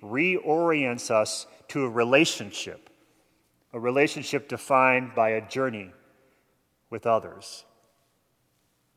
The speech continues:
The only place God resides, the only place God is active and present, the only place we can experience God is in the here and the now, on the path we are currently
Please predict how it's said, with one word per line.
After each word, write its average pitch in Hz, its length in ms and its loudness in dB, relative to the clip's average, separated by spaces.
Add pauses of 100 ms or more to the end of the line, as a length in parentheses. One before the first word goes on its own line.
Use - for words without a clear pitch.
(120)
The 127 120 0
only 165 180 4
place 180 320 6
God 156 240 8
resides, 123 640 2
the 127 80 0
only 151 180 0
place 151 300 4
God 139 240 6
is 143 180 -2
active 147 380 0
and 165 120 -6
present, 123 380 0
the 123 80 2
only 156 200 0
place 156 300 2
we 139 140 -2
can 160 160 -4
experience 170 680 -4
God 113 500 6
is 127 160 -4
in 120 80 -4
the 117 80 -2
here 165 480 -2 (260)
and 127 120 -2
the 117 60 -4
now, 110 460 -2 (400)
on 120 80 -4
the 123 80 -2
path 139 500 0
we 123 140 -4
are 117 100 0
currently 117 680 -4